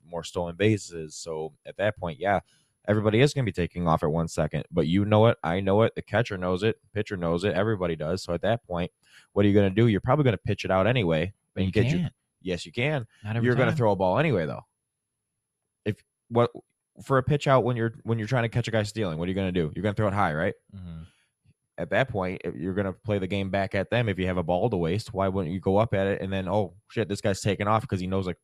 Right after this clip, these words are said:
Speaker 1: the pitch clock's down. And then if worse comes to worse, he gets caught in the middle, you're throwing it right back to first base, and where's he going? Right back to your glove.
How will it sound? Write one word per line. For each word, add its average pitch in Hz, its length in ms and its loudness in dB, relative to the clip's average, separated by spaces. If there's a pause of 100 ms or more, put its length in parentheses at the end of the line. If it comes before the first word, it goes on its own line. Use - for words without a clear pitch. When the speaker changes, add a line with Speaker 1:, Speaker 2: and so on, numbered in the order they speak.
Speaker 1:
the 82 100 0
pitch 123 340 0
clock's 73 340 -4
down. 73 380 -4 (460)
And 101 120 -4
then 98 80 0
if 92 100 -4
worse 110 200 2
comes 107 180 -4
to 101 60 -2
worse, 110 180 0
he - 40 -14
gets 101 140 -2
caught 110 200 4
in 90 40 -2
the 92 80 -2
middle, 98 160 2
you're 107 100 2
throwing 101 220 0
it 92 40 2
right 95 160 2
back 101 200 0
to - 80 -8
first 104 280 -2
base, 117 260 2
and 110 80 -6
where's 107 140 0
he 104 60 -6
going? 113 240 2
Right 90 160 0
back 101 200 2
to 104 100 -6
your 92 80 -4
glove. 104 360 4